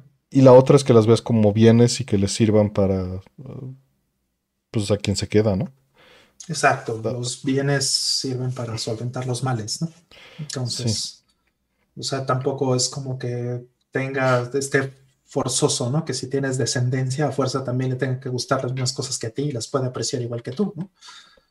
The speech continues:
Speaker 2: O sea, si las tiene que vender porque las, este, pues, porque tiene que continuar su vida, pues, pues lo tiene que hacer y ya, ¿no?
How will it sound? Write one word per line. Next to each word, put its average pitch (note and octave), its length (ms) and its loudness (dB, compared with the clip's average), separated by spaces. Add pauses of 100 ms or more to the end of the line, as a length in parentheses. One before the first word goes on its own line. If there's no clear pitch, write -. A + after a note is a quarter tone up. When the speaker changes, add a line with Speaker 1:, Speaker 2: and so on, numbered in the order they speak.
(760)
Speaker 2:
O C#3+ 40 -14
sea, A#2 360 -2 (920)
si A2+ 480 -10 (540)
las B2 240 -10
tiene D3+ 240 2
que D3+ 140 6
vender C#3+ 400 2
porque A2+ 560 -10 (840)
las, - 640 -10 (420)
este, - 360 -16 (220)
pues, C3 140 -18
porque - 300 -16
tiene C#3 180 -2
que D3 120 -6
continuar C3 340 -2
su B2+ 140 -2
vida, C#3+ 200 0
pues, - 320 -14
pues - 300 -18
lo C3 180 -10
tiene C#3+ 240 -2
que C3+ 80 -4
hacer B2+ 200 -4
y A2+ 80 -6
ya, C#3 140 -6
¿no? C#3 160 -10